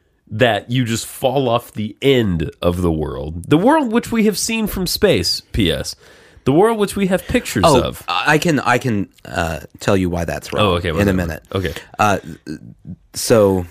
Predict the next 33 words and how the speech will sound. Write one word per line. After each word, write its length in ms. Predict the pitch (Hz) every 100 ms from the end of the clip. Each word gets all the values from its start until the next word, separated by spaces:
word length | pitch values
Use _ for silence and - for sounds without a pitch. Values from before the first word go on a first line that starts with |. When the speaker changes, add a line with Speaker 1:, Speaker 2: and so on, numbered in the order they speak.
| - -
Speaker 1:
But 160 | 117 165
now 220 | 202 233
we're 140 | 208 190
cruising 580 | - 175 156 139 127 123
to 120 | 131
see 200 | - 139
the 200 | 117 139
ice 300 | 151 147 -
wall, 340 | 80 78 78 90
which 260 | 104 127 135
is 340 | 131 123 110
the, 300 | 117 110 104 -
in 160 | 110
fact, 380 | 98 123 110 -
the 180 | 117 -
edge 320 | 107 110 110
of 120 | 98
the 80 | 87
world. 500 | 85 78 - 73 - -
Speaker 2:
Yeah. 260 | 87 76 - _ _ -
I'm 120 | 98
looking 320 | 120 135 139 113
to 60 |
see 340 | 101 156 107 104
Speaker 1:
<laughs> 40 | 147 - 285 311 - 285 - 302 302 - 302 285 _ _ _ _ _ - - _
Speaker 2:
who, 360 | - - 127 - _ - - - - - _
who 300 | - 143 143
all 240 | 131 120
is 100 | 101
going 220 | 113 110
to 80 | 101
be 200 | 87 117
there. 380 | 95 90 87